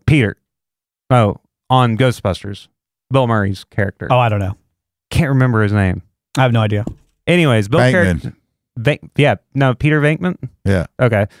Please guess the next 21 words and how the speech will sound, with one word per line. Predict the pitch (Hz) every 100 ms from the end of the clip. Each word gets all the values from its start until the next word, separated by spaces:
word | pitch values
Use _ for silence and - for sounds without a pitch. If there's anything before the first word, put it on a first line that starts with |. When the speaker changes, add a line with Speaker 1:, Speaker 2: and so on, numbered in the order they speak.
| _ _
Speaker 1:
The | 131 131
guy | 151 185
that | 175
did | 151 143
the | 127
voice | 120 147 104 98 - - _
of | - 110
his | 117 143
character | - 143 - 147
in | 123 107 - _ 120
Ghostbusters. | 127 131 156 156 180 185 185 - _
Speaker 2:
Yeah. | - 143 151 -
Speaker 1:
wa-, | 143 -
was | 135
the | 123
same | - 143
guy | 131 123
that | 104
did | 123 107
Garfield's | 98 139 156 117 104
voice. | 92 98 92 - -